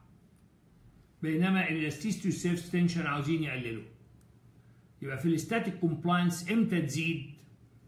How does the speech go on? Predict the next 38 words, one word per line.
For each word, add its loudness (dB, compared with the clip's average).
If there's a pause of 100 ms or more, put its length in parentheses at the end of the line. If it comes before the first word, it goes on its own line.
(160)
لو -6
قل 0
السيرف 0
تنشن، 2 (140)
وهذا -2
يحدث -2 (800)
في -14
اثناء 0
الاكسبيريشن، -2
عشان -6
كده 0
الديفليشن -2
كيرف -2
اعلى. 0 (760)
ولو 2
ما 4
فيش 6
خالص 4
سيرف 0
تنشن 0 (220)
اللي 0
هي 2
السلاين 0
فيلد -2
لانج، -6 (960)
او 2
اللي 6
بيجي 2
في 4
ال-، 4
في 0
الامتحان 0
بقى -2
انا -2
حافظ 0
الاسئله 0
وورد 6
وايد، 4